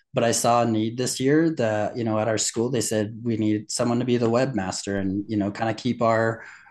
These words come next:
our website up to date and up to speed and, you know, handle social media pages that we have. You know, I've done leadership before, but, you know, I,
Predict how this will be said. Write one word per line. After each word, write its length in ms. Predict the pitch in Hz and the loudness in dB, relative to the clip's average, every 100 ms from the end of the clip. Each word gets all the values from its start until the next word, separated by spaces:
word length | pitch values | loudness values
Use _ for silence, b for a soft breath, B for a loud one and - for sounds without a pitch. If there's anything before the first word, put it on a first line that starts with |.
| - | -2
our 100 | 107 | 0
website 540 | 113 135 - 120 110 | 0 0 2 2 2
up 160 | 117 117 | -2 -2
to 80 | 104 | -4
date 520 | 113 131 143 139 123 | 0 2 4 4 2
and 160 | 107 107 | 0 0
up 120 | 113 | -2
to 80 | 110 | -4
speed 640 | - - 135 135 135 131 | -4 2 4 4 4 2
and, 420 | 120 104 101 101 101 | 2 0 2 0 0
you 60 | |
know, 140 | 107 98 | -2 -2
handle 260 | 104 101 | 0 -2
social 380 | 98 110 101 113 | -2 -4 -2 -2
media 280 | 123 131 127 | 0 2 0
pages 520 | - 127 135 123 123 | 0 -2 -2 -2 -2
that 140 | 117 | -2
we 120 | 123 117 | -2 -2
have. 460 | 117 117 117 117 - B B B | 0 2 2 0 -6 B B B
You 120 | 143 131 | -2 -2
know, 160 | 117 | 0
I've 160 | 120 131 | -2 0
done 280 | 151 180 156 | 2 2 2
leadership 480 | 131 131 127 127 | 2 0 -4 -6
before, 640 | - 110 - 110 110 113 110 | -6 -6 -4 0 2 2 2
but, 240 | 110 - | 0 -2
you 60 | 113 | 0
know, 480 | 110 110 110 104 | 0 0 0 -4
I, 100 | - | -8